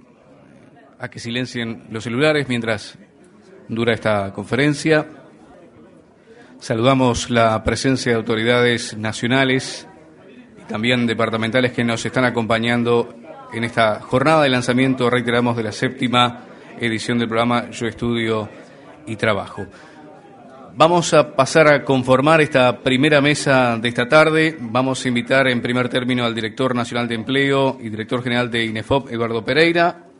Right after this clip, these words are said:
al ingeniero César Brioso, vicepresidente de ute, al economista Jorge Polgar, presidente del Banco República, y al ingeniero Milton Machado, presidente de oce,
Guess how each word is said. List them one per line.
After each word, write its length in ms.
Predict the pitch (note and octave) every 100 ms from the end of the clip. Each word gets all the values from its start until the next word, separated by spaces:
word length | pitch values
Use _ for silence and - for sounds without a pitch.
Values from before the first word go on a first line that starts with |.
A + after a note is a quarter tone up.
| _ _ _ _ _ _ _ _ _ _ _ _ _ _ _
al 160 | - A#2+
ingeniero 420 | C3 C3+ C3 C3
César 340 | B2+ C3 C3 A#2+
Brioso, 460 | B2+ D3 D3 C#3+
vicepresidente 960 | B2 A#2 A2+ A#2 A#2 B2 A#2+ B2 A#2 A2
de 140 | A2+
ute, 520 | C#3+ D3 D3 C#3+ C#3+ - _ _ _ _ _ _ _ _
al 160 | A2 A2
economista 640 | A#2 A#2 B2+ - B2 A#2
Jorge 300 | C3 C3+ C3
Polgar, 380 | F3 D3 B2 A#2
presidente 460 | A#2+ A#2+ B2 A#2
del 100 | A#2
Banco 240 | A#2 A#2+ A#2+
República, 840 | A#2 A#2+ B2+ B2+ A2 B2 A#2+ - - _ _ _ _
y 100 | A#2
al 80 | B2+
ingeniero 400 | C#3+ C3+ C3 B2+
Milton 280 | B2+ B2 A#2
Machado, 380 | A#2 A#2 B2+ A#2
presidente 520 | A2+ A#2 A#2+ A#2 A2
de 100 | B2
oce, 460 | C3+ - C#3+ -